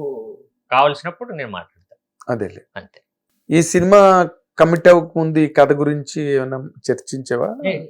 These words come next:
Speaker 1: లేదు సార్, ట్రైలర్ పంపించాను.
Speaker 2: అంతే.
Speaker 1: ట్రైలర్.
Speaker 2: ముందు కథ సెలక్షన్ అప్పుడు గట్రా
Speaker 1: లేదు.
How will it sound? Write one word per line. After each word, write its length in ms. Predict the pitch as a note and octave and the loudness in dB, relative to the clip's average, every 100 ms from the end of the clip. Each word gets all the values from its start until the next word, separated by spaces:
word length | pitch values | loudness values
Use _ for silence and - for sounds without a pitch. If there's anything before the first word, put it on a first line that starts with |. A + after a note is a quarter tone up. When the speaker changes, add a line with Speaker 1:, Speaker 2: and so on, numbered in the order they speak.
| D3 | -10
Speaker 1:
లేదు 220 | C#3+ D3+ | -4 -4
సార్, 200 | - C#3 | -4 -10
ట్రైలర్ 480 | - - D3 D#3 C3 | -8 -8 -4 -4 -8
పంపించాను. 720 | - - _ _ _ _ - | -16 -18 _ _ _ _ 0
Speaker 2:
అంతే. 160 | B2+ G2+ | 0 -2
Speaker 1:
ట్రైలర్. 600 | F#2+ F2 _ _ _ - | -6 -18 _ _ _ -6
Speaker 2:
ముందు 260 | C#3+ D3 C#3+ | 0 0 4
కథ 160 | C#3+ | 4
సెలక్షన్ 560 | D#3 D#3+ C#3 C3+ - C3+ | 4 4 2 2 -4 -6
అప్పుడు 240 | B2+ C3 | -4 -2
గట్రా 140 | B2 C#3 | 0 4
Speaker 1:
లేదు. 480 | D3 A#2 A2 G#2 | 4 2 -2 -8